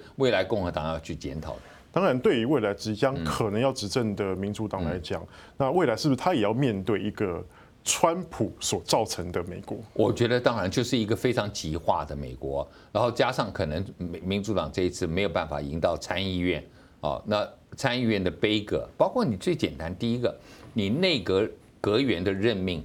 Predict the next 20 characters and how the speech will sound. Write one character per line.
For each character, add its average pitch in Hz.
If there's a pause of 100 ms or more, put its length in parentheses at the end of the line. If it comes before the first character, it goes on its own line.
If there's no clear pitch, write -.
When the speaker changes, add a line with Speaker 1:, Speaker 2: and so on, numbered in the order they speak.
(160)
Speaker 1:
就 120
会 98
被 -
杯 85
葛。 - (140)
Speaker 2:
是。 -
Speaker 1:
第 151
二 110
个， - (260)
你 101
如 117
果 139
真 156
的 151
有 85
大 104
法 78
官 87
的 85
权 78